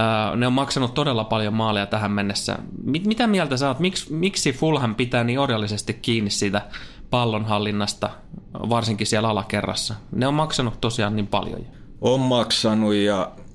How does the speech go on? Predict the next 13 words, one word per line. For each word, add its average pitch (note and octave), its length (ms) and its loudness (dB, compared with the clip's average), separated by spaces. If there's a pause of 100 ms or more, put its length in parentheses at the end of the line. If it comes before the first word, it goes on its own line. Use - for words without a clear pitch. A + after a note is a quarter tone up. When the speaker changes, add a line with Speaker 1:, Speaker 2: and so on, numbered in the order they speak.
(200)
Speaker 2:
sanotaanko A#2 580 2
näin, A2+ 400 4
että - 280 -6 (140)
en G2 140 2
mä A2 140 4
usko A2+ 400 2
itse, G#2+ 520 2
että - 200 -6
kun G#2 140 2
miettii G2+ 480 2
tätä G#2 260 2
sijoitusstrategiaa F#2+ 1200 2
Fulhamissa, F#2 800 0